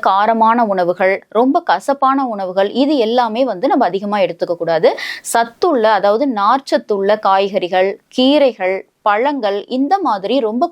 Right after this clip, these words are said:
கூலிங்கான ஃபுட்ஸை நம்ம எடுத்துக்கும் போது நமக்கு மலச்சிக்கல் ப்ராப்ளம்ஸும் இருக்காது. மலச்சிக்கல் இருந்தா கூட உங்களுக்கு வந்து பாடி ஹீட்டா இருக்கும் இல்லையா? So நீங்க பாடி ஹீட்டை ஃபர்ஸ்ட் டோட்டலா அவாய்ட் பண்ணணும். நார்ச்சத்து உள்ள உணவுப் பொருட்களை நீங்க எடுத்துக்கணும்.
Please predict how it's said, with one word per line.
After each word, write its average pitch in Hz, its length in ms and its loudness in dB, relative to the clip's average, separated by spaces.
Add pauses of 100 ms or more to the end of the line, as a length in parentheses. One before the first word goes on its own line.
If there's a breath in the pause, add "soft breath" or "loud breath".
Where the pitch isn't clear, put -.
கூலிங்கான 285 520 2
ஃபுட்ஸை 277 340 -4
நம்ம 220 180 -4
எடுத்துக்கும் 233 520 0
போது 185 380 4 (220 loud breath)
நமக்கு 220 520 2
மலச்சிக்கல் 254 440 0
ப்ராப்ளம்ஸும் 208 580 2
இருக்காது. 196 520 2
மலச்சிக்கல் 262 580 2
இருந்தா 240 360 2
கூட 226 320 2 (220 loud breath)
உங்களுக்கு 277 300 4
வந்து 233 180 2
பாடி 220 400 2
ஹீட்டா 226 300 2
இருக்கும் 175 240 0
இல்லையா? 190 400 2 (160 loud breath)
So 302 200 2
நீங்க 240 200 0
பாடி 196 480 2
ஹீட்டை 277 240 -2
ஃபர்ஸ்ட் 233 360 -6
டோட்டலா 214 320 2 (100)
அவாய்ட் 202 220 0
பண்ணணும். 185 460 2
நார்ச்சத்து 269 480 2
உள்ள 247 280 4
உணவுப் 226 360 -2
பொருட்களை 196 420 0
நீங்க 233 200 -2
எடுத்துக்கணும். 185 480 -2